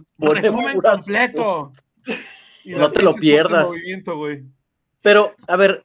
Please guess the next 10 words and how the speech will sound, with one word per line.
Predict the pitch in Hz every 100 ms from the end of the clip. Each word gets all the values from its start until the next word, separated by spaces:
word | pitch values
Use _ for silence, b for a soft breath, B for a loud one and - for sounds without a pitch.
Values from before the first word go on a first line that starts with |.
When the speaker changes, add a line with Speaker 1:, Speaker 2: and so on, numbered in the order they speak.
| _
Speaker 1:
nos | 190 196
queda | 233 277 269
claro | 247 247 262 269
que | 214 175 147 _ _ _ _ _
la | 135 147
pretemporada | 139 - 135 127 135 156 175
no | 160 160
es | 160 -
parámetro, | 156 185 147 - _ _ _ _ _
¿no? | 120 131